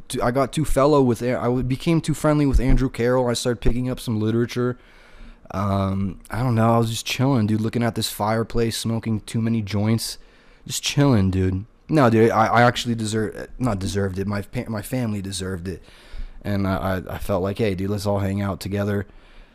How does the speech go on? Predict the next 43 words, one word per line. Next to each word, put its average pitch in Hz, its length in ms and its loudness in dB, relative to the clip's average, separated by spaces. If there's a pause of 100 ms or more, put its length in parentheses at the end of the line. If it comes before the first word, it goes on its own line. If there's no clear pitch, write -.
(520)
Obviously, 101 460 -2
and 95 180 -2
they're, 92 180 -8
and 110 160 -2
they're 107 100 -2
like, 95 200 -6
"Yeah, 101 80 -6
you, 98 300 -8
you 107 400 0 (260)
got 95 120 -4
your 101 100 -6
fucking 110 340 -4
podcast, 117 720 0
huh? 117 160 -2
You 113 120 0
think 123 220 -2
you," 127 100 -2 (560)
Yeah, 95 180 -4
dude, 90 200 -8
I 85 120 -8
do 98 200 -4
have 92 180 -4
my 90 140 -8
podcast, 90 640 -6
dude, 95 120 -8
and 92 100 -4
I'm, 92 200 -4
I'm 95 100 -6
living 104 320 -4
in 101 120 -2
this 92 200 -6
basement 104 640 -2 (240)
apartment 104 640 -2
for 98 160 -4
a 95 40 -10
few 104 220 -6
days, 98 360 -4
dude. 101 220 -4 (600)
Uh, 98 300 -4 (120)
chilling 107 360 0
like 98 180 -2
Bob 98 260 0
Dylan. 104 340 2